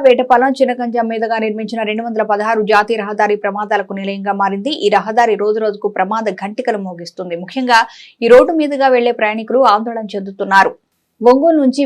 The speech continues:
విజయవాడ వైపు వెళ్లే వాహనాలు అత్యంత స్పీడ్తో వెళ్లడంతో ప్రమాదాలకు గురై రోడ్డు రక్తసిక్తమవుతుంది. ఎంత జాగ్రత్తగా వెళ్లినప్పటికీ ఈ రోడ్డుపై తరచూ ప్రమాదాలు జరుగుతూ ప్రజలు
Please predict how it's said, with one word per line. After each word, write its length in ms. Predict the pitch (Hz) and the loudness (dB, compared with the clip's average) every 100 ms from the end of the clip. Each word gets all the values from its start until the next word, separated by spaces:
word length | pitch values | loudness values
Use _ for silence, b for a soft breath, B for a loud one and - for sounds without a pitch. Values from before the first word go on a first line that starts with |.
| 240 | 0
విజయవాడ 380 | 233 269 254 233 | 2 2 4 2
వైపు 200 | 226 214 220 | 0 -2 -2
వెళ్లే 180 | 208 214 196 | -2 -2 2
వాహనాలు 460 | 208 208 247 277 262 214 | 0 2 -2 0 0 0
అత్యంత 320 | - 269 254 240 | 0 -2 0 -2
స్పీడ్తో 360 | - 233 233 226 | -4 -4 -2 -2
వెళ్లడంతో 420 | 208 202 202 196 269 247 | -2 -4 -4 -2 0 0
ప్రమాదాలకు 520 | 208 226 220 208 185 196 | 0 -2 -2 -2 -2 -2
గురై 180 | 226 262 202 | 0 0 0
రోడ్డు 260 | 214 208 202 | -2 -2 -2
రక్తసిక్తమవుతుంది. 920 | 185 - 233 233 - 185 180 180 175 - 196 | -2 -4 -10 -8 -8 -8 -8 -10 -8 -6 -6
ఎంత 160 | 202 214 196 | -4 -6 -2
జాగ్రత్తగా 500 | 190 190 208 220 220 214 | -2 -2 -6 -2 -2 -2
వెళ్లినప్పటికీ 560 | 208 202 196 190 254 254 196 | -2 -6 -8 -8 -6 -4 -2
ఈ 40 | 196 | -2
రోడ్డుపై 320 | 202 226 226 196 | -2 -2 -2 -2
తరచూ 240 | 180 214 226 | -2 -4 -4
ప్రమాదాలు 440 | 185 196 226 240 214 | -2 -4 -2 -2 -2
జరుగుతూ 280 | 208 196 202 214 | -6 -6 -8 -6
ప్రజలు 280 | 185 196 220 | -6 -4 -6